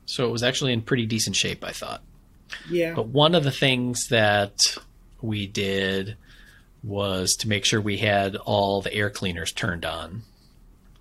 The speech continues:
Speaker 1: And then when we were almost done, decided to clean off the air cleaners, which apparently the tops of the suspended air cleaners had a,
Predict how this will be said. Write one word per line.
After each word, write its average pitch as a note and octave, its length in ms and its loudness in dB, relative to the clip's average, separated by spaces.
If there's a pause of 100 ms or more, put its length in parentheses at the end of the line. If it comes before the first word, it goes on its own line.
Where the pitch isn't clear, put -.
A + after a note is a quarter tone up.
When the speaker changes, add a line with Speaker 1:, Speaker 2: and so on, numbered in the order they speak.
(1000)
Speaker 1:
And G#2+ 140 2
then G#2+ 120 2
when G#2+ 140 0
we G#2+ 120 2
were G#2 120 0
almost B2 500 4
done, A#2 280 4
decided A2 440 2
to G2 60 -4
clean A2 380 -2
off G#2 340 0
the D#3 140 0
air D#3 160 2
cleaners, E3 640 -2
which A2 360 0
apparently B2 840 2 (440)
the G#2+ 80 -2
tops A#2 440 2
of B2 140 2
the A#2 80 4
suspended A#2 600 2
air A2+ 200 2
cleaners C3 580 2
had A2 340 4
a, F#2+ 480 0